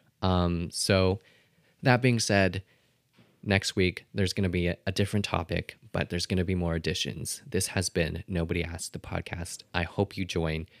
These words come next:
whether it's right now listening to another episode or next week listening to the new episode. This has been lovely.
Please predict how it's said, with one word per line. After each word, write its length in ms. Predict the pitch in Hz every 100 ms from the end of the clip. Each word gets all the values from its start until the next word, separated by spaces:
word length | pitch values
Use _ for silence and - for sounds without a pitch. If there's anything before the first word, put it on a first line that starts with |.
| _ _ -
whether 260 | 95 92
it's 200 | 90 -
right 200 | 110 113
now 260 | 101 98 98
listening 360 | 98 - 95
to 140 | 90 98
another 260 | 90 87
episode 480 | 85 80 - 87 87 - _ _ _ -
or 180 | 90
next 380 | 87 90 104 -
week 340 | 90 85 85 -
listening 380 | 95 87 87 82
to 100 | -
the 80 | 87
new 160 | 90
episode. 560 | 87 - - - - - _ _ _ _ _ _ _
This 240 | - 90 -
has 280 | - 87 92
been 480 | 85 82 80 82 - _ _ _ _ _ _ _
lovely. 500 | 107 165 - 90 95